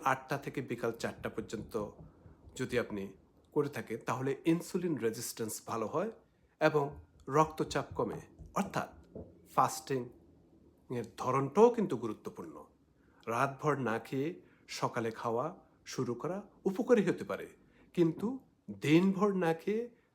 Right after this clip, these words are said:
রাতে ভারী খাবার খেলে উল্টো ক্ষতি হতে পারে। Journal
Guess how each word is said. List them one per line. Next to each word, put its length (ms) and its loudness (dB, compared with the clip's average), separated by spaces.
রাতে 560 2
ভারী 180 -2
খাবার 340 -6
খেলে 220 -8
উল্টো 560 -4
ক্ষতি 260 2
হতে 200 6
পারে। 240 -6
Journal 340 6